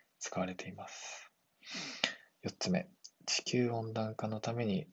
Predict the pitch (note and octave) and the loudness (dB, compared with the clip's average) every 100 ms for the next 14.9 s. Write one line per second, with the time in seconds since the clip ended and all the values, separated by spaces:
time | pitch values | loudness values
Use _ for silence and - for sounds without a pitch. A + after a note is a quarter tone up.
0 | _ G#2+ - G#2+ G#2 - A2+ A2 G2+ - | _ -6 -4 -2 0 0 -2 2 0 0
1 | A2+ A2+ A2+ A2 - A#2+ B2 A#2+ C3 G#2 | -4 -2 -2 -4 -6 -4 -2 -2 0 -2
2 | - _ - A#2 B2 B2 - B2+ A2 F#2 | -4 _ 0 4 4 2 2 2 4 4
3 | F2+ - _ - - - - - G#2+ - | 2 -2 _ -14 -12 -12 -18 -8 -6 0
4 | G2+ G#2 - - A2 F2+ - - A2 G#2+ | 0 0 0 4 6 6 4 -4 -4 -2
5 | - C3+ C3+ B2 A2 G#2+ A2 C3 B2+ - | 0 2 2 0 -2 -2 0 0 0 -4
6 | - F#2+ - A2 A#2 - C#3 C3+ A#2+ B2+ | -6 -4 -4 -4 -6 0 2 2 2 0
7 | - _ _ - G2 F#2+ F#2+ - B2 C#3 | -4 _ _ -8 -6 -6 -10 -6 -2 -2
8 | C#3 _ - C3 C3 F3+ _ _ - - | -4 _ -4 0 0 -4 _ _ -8 -8
9 | - G#2+ G#2+ G#2 G2+ G2+ G2+ - G2 - | -2 0 0 -2 -2 -4 -2 0 0 -2
10 | - - - - G2+ G2 - A#2 B2 F3+ | -6 -4 -2 -2 -2 -2 -4 -2 0 -2
11 | _ - _ _ - - - - - - | _ -20 _ _ -20 -20 -20 -20 -14 -6
12 | - - - - - - - - - - | 2 2 2 -4 -2 -2 -4 -6 -6 -10
13 | _ _ - _ _ _ _ _ - - | _ _ -20 _ _ _ _ _ -8 -2
14 | - - - F#2+ - - - - - | -2 -2 -10 -2 -2 0 -2 -2 -4